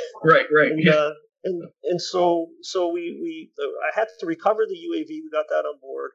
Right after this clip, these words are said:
Speaker 2: recovered
Speaker 1: Mm-hmm.
Speaker 2: the rescuees, got them looked at through our ship's physician on board the ship, and ran them through sick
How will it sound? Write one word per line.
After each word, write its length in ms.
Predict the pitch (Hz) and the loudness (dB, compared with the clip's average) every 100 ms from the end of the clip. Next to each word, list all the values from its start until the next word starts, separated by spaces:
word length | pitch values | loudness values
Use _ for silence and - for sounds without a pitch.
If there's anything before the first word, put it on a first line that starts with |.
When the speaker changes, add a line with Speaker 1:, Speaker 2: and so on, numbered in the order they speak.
| _ _ | _ _
Speaker 2:
recovered 400 | - 208 190 185 | -6 -4 -4 -6
Speaker 1:
Mm-hmm. 60 | |
Speaker 2:
the 60 | 143 | -4
rescuees, 760 | 147 151 - 151 139 139 139 _ _ _ - | -6 -8 -18 -18 -16 -18 -20 _ _ _ 2
got 260 | 156 165 | 4 4
them 100 | 180 | 4
looked 320 | 156 160 160 165 | 4 4 4 4
at 220 | 156 - | 4 2
through 160 | - 143 | -2 0
our 140 | 131 127 - | 0 -2 -8
ship's 200 | 160 - | -10 -8
physician 440 | 139 143 147 151 | -4 -4 -2 0
on 120 | 135 | 0
board 200 | 131 135 | 0 -2
the 40 | 127 | -4
ship, 280 | - 135 - | -4 -4 -4
and 100 | 123 | 0
ran 200 | 135 147 | 0 0
them 100 | 139 | -4
through 160 | 143 | -10
sick 220 | 139 139 | -12 -12